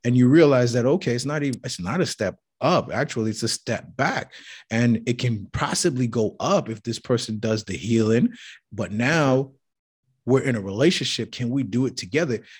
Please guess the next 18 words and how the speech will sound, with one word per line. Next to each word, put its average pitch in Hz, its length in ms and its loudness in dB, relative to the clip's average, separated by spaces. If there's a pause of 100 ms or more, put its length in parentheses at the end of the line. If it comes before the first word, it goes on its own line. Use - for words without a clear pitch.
(100)
Can 127 240 0
they 131 220 4
be 127 220 -2
humble 135 580 0
enough 117 320 0
to 101 100 -10
share 143 420 0
their 120 200 0
vulnerability, 123 760 -2
like 113 240 -6
you 113 60 -6
were 113 80 -4
saying 117 320 -2
earlier, 135 480 0
man, 127 420 -2
man 123 380 -2
or 143 180 0
woman, 131 320 -2